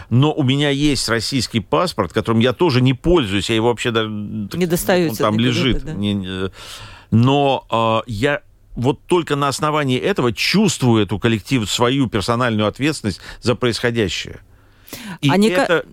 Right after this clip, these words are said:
Speaker 1: и это всё-таки, вот если люди почувствуют свою ответственность, это, может быть, и будет началом, каким-то, может быть, зёрнышком зарождения вот этого сопротивления. Ведь сопротивляться можно не только выходя на митинги,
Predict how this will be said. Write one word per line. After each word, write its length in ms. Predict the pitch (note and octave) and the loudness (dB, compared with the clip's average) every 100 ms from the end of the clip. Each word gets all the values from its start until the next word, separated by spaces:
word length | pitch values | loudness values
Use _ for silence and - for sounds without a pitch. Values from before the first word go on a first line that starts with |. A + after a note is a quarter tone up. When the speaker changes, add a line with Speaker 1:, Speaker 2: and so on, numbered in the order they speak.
| - | -2
Speaker 1:
и 160 | D3 D3 | -2 2
это 260 | C3 - D3 | 0 2 -2
всё-таки, 800 | - - C#3 C#3+ D#3+ - E3+ E3+ - - | -2 0 2 2 0 -2 -2 -4 -10 -6
вот 180 | A#2 A2 | -4 -2
если 300 | C#3 B2+ C3 | -2 0 2
люди 460 | B2+ C#3+ A#2 G#2+ - - - | 4 4 2 0 -2 -12 -4
почувствуют 640 | B2+ A#2 - E3 - B2+ G#2 | -2 0 0 0 0 -2 0
свою 180 | A#2 A2 | 0 0
ответственность, 500 | - D#3 E3 B2+ G2+ | 0 -2 0 -2 0
это, 120 | A2 | 2
может 220 | B2 A2+ | 2 2
быть, 160 | A#2 B2 | 0 0
и 20 | |
будет 280 | B2 E3 - - - | 2 2 0 -12 -4
началом, 680 | B2 A#2+ - C#3 D3+ D3 A2 | 0 0 0 2 2 2 0
каким-то, 420 | F#2+ G#2 C3 A#2 A#2+ | -2 -2 0 0 2
может 180 | A2+ | 2
быть, 220 | A2 G#2 - - - | 0 -2 -6 -14 -2
зёрнышком 760 | G2 G#2 D#3+ D#3+ C3 - A#2 | 2 4 4 4 0 -2 -2
зарождения 800 | G2 A2 A2 G2 G2+ C3+ C3 A#2 F#2+ - - | 0 0 0 -2 0 0 2 0 -2 -8 -4
вот 120 | G2+ | -2
этого 200 | A2+ G#2+ | 0 -2
сопротивления. 920 | - G2+ F#2+ A2 A2 G#2 F2 C#2 - - - | -2 -2 0 0 2 2 2 -4 -8 -16 -4
Ведь 100 | G#2+ | -2
сопротивляться 640 | C3 A2+ A2+ C3+ D3+ - | 0 0 0 2 2 0
можно 240 | C3 B2+ A#2+ | 0 0 0
не 100 | A#2 | 0
только 300 | D#3+ D#3+ D3+ | 0 0 0
выходя 420 | C3 C3 B2 B2+ | 0 0 2 2
на 140 | A#2 | 2
митинги, 680 | B2 C3 C3 A#2+ G#2 F#2 F2 | 2 2 2 2 2 2 0